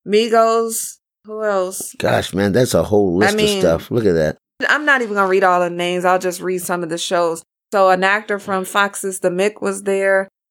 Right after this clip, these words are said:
Speaker 1: Who watches The Mick? I don't know about that show.
Speaker 2: Ooh, Shanola
Speaker 1: Um,
Speaker 2: from Shameless.
Speaker 1: Oh, yeah. So she took photos with everybody. There's a photo of her and Johnny.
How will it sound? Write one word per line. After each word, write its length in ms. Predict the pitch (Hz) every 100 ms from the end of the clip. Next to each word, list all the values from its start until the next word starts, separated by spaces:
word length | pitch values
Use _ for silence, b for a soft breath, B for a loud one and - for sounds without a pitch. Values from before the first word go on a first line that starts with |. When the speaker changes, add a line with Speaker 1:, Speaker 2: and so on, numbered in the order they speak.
| _
Speaker 1:
Who 120 | 233
watches 480 | 220 196 196 214 202
The 120 | 185
Mick? 280 | 185 190 190 -
I 100 | 185
don't 180 | 185 180
know 180 | 180
about 280 | 180 180 175
that 200 | 180 180
show. 260 | - 190 135
Speaker 2:
Ooh, 220 | 104 90
Shanola 840 | 90 - - 104 107 117 113 110
Speaker 1:
Um, 80 | 135
Speaker 2:
from 220 | 135 - 104
Shameless. 480 | - 123 110 104 156
Speaker 1:
Oh, 220 | 262 269
yeah. 460 | 262 254 208 185 185
So 300 | - - 233
she 260 | 214 381 415
took 220 | 392 233
photos 440 | 247 220 208 196
with 140 | 185 -
everybody. 580 | 208 226 220 185 180 180
There's 280 | 190 214 214
a 80 |
photo 300 | 196 196 202
of 160 | 196 185
her 260 | - 202 190
and 260 | - 185
Johnny. 540 | 180 170 175 190 190